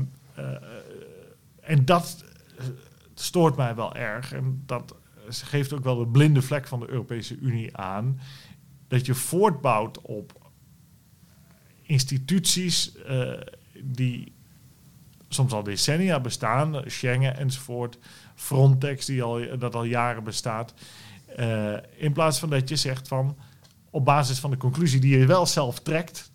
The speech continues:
eh, dat het vertrouwen weg is bij burgers, dat je zegt: "Wij hebben gefaald, wat wij hebben georganiseerd, al die open grenzen, ook binnen Europa, op de manier zoals het nu functioneert,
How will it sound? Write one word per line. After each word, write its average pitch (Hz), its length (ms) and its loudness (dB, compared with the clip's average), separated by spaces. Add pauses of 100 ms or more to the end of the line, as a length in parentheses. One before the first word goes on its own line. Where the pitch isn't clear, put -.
eh, 131 460 2
dat 139 160 0
het 127 140 -4
vertrouwen 151 580 2
weg 120 220 -4
is 170 140 -6
bij 165 180 -4
burgers, 165 480 -8 (180)
dat 143 160 -4
je 147 60 -2
zegt: 135 240 -2
"Wij 160 240 2
hebben 170 200 2
gefaald, 131 680 -2
wat 147 200 -6
wij 143 220 0
hebben 143 200 -4
georganiseerd, 147 1080 -4 (540)
al 185 220 6
die 185 180 0
open 151 280 -2
grenzen, 131 460 -2
ook 160 220 -2
binnen 156 320 0
Europa, 127 640 0
op 127 120 -8
de 135 100 -2
manier 135 320 2
zoals 123 280 -6
het 110 140 -8
nu 147 160 4
functioneert, 127 560 -6